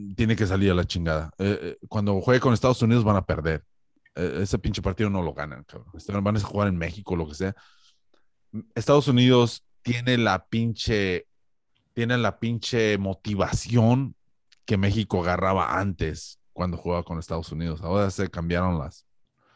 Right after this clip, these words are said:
ya es diferente ya. Estados Unidos quiere ganarle, es el pinche equipo ganarle a México. Y México ahorita está caído, cabrón.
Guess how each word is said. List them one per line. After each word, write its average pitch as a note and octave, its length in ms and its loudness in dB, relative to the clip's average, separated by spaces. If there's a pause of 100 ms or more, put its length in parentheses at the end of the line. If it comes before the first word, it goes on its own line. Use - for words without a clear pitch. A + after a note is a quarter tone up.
(220)
ya F#2+ 220 -2
es G2 160 -2
diferente G2 500 -4
ya. E2 320 -6
Estados G#2+ 320 -4
Unidos G#2 240 -2
quiere - 280 -4
ganarle, F2+ 420 -4
es F#2+ 140 -4
el A2 120 0
pinche G2+ 280 -10
equipo F#2 280 -14
ganarle E2 420 -6 (380)
a D2+ 120 -4
México. E2+ 500 -4 (300)
Y F2+ 180 -2
México F#2 400 -4
ahorita F2+ 260 -2
está D2+ 280 -10
caído, E2 500 -12
cabrón. D#2+ 340 -10